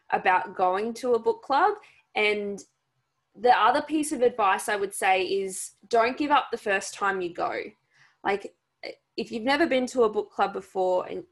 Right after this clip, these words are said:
and, and you're worried about how, you're worried about these sorts of things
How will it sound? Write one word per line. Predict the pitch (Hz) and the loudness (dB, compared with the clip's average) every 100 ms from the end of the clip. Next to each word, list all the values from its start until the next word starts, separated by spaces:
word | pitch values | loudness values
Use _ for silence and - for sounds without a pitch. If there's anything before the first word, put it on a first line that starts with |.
| - | -8
and, | 190 - | -8 -2
and | 226 262 | 0 2
you're | 294 | 2
worried | 240 240 262 262 | 4 6 6 6
about | 254 233 202 196 - | 4 4 4 2 0
how, | 220 196 - - - - | -2 -2 -2 -8 -16 -8
you're | 220 233 | -4 0
worried | 220 233 240 | 4 6 6
about | 220 - | 2 0
these | 196 - | -4 -6
sorts | 190 175 | -8 -8
of | 190 | -12
things | - 175 170 190 202 | -8 -8 -6 -8 -10